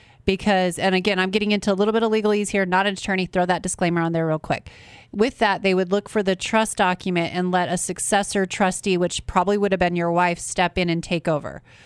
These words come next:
So it sounds to me that it was a Susie Smith account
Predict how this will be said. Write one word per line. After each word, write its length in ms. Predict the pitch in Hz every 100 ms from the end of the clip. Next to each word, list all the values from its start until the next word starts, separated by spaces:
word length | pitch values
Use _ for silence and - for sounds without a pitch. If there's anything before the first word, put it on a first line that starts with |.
| -
So 120 | - 202
it 100 | 190
sounds 360 | 240 226 247 -
to 120 | 233
me 180 | 214 196
that 160 | 175
it 120 | 170
was 220 | 175 170 165
a 140 | 175
Susie 480 | 170 - 226 214 220
Smith 340 | 208 208 196 190
account 520 | 180 208 175 165